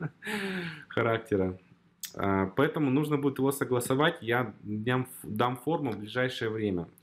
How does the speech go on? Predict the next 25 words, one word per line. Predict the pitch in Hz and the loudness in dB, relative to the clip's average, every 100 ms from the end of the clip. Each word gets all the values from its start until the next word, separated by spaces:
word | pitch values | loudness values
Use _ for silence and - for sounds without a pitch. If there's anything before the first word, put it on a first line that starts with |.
| - | -8
А, | 98 95 95 | -4 -2 -4
смотрите, | - 123 175 170 | -4 0 0 0
как | 127 147 147 | 0 0 -2
это | 127 | -4
можно | 117 131 135 | -2 -2 -2
будет | 110 117 117 | -4 -4 -6
сделать. | 104 107 92 - - - - - | -2 0 0 -2 -14 -20 -8 0
Ребят, | 139 151 - | 2 2 0
пожалуйста, | 147 165 156 143 | -2 -2 -2 -4
пока | 147 147 170 | -6 -2 -2
ничего | 160 - 180 | -2 -2 -2
не | 170 | 0
пишите, | 147 147 220 202 | -2 -4 -2 -2
чтобы | - 143 135 | 0 0 2
мы | 143 156 | 2 2
сделали | 127 151 147 120 | 2 4 4 2
всё | - 131 | -2 0
правильно, | 139 131 104 92 90 | 2 0 -2 -8 -8
да? | 104 143 147 _ _ _ _ | -6 -6 -6 _ _ _ _
Чтобы | - 139 131 | -4 0 0
сейчас | - 143 143 131 | 2 2 2 2
не | 135 | 2
поторопиться. | 143 139 127 - 110 - - - _ _ _ _ | 2 2 0 0 -10 -8 -10 -12 _ _ _ _
Просто, | 123 165 - 131 95 - _ _ _ _ _ _ _ - - | 2 2 4 2 0 -4 _ _ _ _ _ _ _ -18 -6
а, | 101 104 98 | 0 2 0